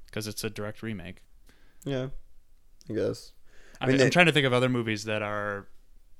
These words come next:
Speaker 1: are like Magnificent Seven.
Speaker 2: Well, like, Ocean's Eleven doesn't really have anything to do with the original. I
Speaker 1: True.
Speaker 2: mean, it ve-, like,
Speaker 1: It's a
Speaker 2: very
Speaker 1: reboot.
Speaker 2: rarely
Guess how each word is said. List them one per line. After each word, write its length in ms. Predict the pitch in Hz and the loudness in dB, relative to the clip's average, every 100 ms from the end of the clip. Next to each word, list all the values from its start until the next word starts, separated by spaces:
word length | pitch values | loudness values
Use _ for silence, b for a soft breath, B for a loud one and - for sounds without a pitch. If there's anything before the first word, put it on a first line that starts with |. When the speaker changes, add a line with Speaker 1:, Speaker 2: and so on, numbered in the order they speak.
| - - - - - - - - - - | -16 -16 -18 -20 -20 -20 -20 -20 -20 -10
Speaker 1:
are 420 | 120 113 107 101 92 | -6 -4 -4 -8 -10
like 420 | 110 104 98 - - | -10 -8 -8 -12 -16
Magnificent 580 | 101 98 92 - - 90 | -12 -12 -12 -14 -16 -14
Seven. 460 | - 95 95 95 92 - | -12 -12 -14 -14 -10 0
Speaker 2:
Well, 140 | 214 | 8
like, 120 | 156 113 | 8 10
Ocean's 320 | 127 131 107 | 8 8 0
Eleven 480 | 98 95 120 101 85 | 4 6 6 2 -2
doesn't 360 | 82 80 71 - - | -4 -4 -12 -16 -6
really 220 | 92 90 | 0 2
have 140 | 87 82 | 2 0
anything 260 | 98 95 | -2 -2
to 80 | 73 | -4
do 180 | 73 80 | -4 -6
with 120 | 80 | -6
the 80 | 65 | -6
original. 560 | 71 71 62 58 64 - - | -6 -8 -8 -10 -10 -12 -8
I 40 | |
Speaker 1:
True. 140 | 117 | -6
Speaker 2:
mean, 80 | 98 | -6
it 120 | 78 - - 73 | -8 -10 -12 -8
ve-, 120 | - | -8
like, 140 | - 90 90 | -8 -6 0
Speaker 1:
It's 100 | 92 | 2
a 60 | |
Speaker 2:
very 160 | 95 92 | 2 0
Speaker 1:
reboot. 360 | 104 110 - | -4 -6 -2
Speaker 2:
rarely 420 | 82 71 69 57 | -2 0 -2 -6